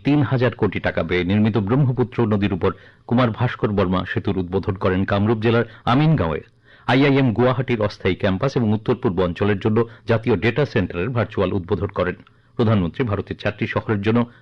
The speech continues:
পিএম ই বাস সেবা প্রকল্পের আওতায় দুশো পঁচিশটি বৈদ্যুতিক বাসের সূচনা করেন। এর আগে প্রধানমন্ত্রী ডিব্রুগড় জেলার একটি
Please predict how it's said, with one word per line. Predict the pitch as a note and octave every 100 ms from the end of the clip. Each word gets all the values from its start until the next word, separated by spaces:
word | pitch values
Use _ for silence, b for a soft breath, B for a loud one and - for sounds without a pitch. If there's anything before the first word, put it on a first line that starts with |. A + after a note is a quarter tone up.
| B B B B -
পিএম | C#3 C3+ B2
ই | B2+ D3
বাস | C3+ B2
সেবা | - G2 F2+
প্রকল্পের | - F#2 F2 F2+
আওতায় | D#2+ D#2+ G#2+
দুশো | G#2+ -
পঁচিশটি | A2 B2+ - C#3 - F#2+ - - _ b b -
বৈদ্যুতিক | A2+ A#2 C#3+ D3 A#2
বাসের | F#2+ -
সূচনা | F#2 A2+ - F2
করেন। | - F#2 F2
এর | G#2+
আগে | G2 F#2+
প্রধানমন্ত্রী | G2+ G#2 A2 G2 G2
ডিব্রুগড় | A#2+ G#2 F#2+ A#2 A2+
জেলার | A2+ G#2
একটি | G#2 A2+